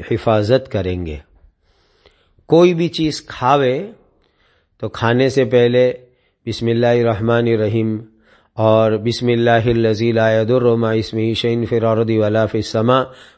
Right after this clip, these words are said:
وہو السمیع العلیم" پڑھ کر کے کھانا کھاوے۔ اور ہو سکے تو ہر کھانے اور پینے کی چیز پر سات یا گیارہ مرتبہ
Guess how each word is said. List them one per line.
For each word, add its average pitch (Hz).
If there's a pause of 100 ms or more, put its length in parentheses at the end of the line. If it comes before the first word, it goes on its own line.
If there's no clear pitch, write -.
وہو 117
السمیع 117
العلیم" 113 (440)
پڑھ 123
کر 110
کے 135
کھانا 107
کھاوے۔ 92 (1300)
اور 123
ہو 127
سکے 123 (480)
تو 113
ہر 147
کھانے 135
اور 139
پینے 127
کی 127
چیز 131
پر 120 (580)
سات 127
یا 117
گیارہ 113
مرتبہ 113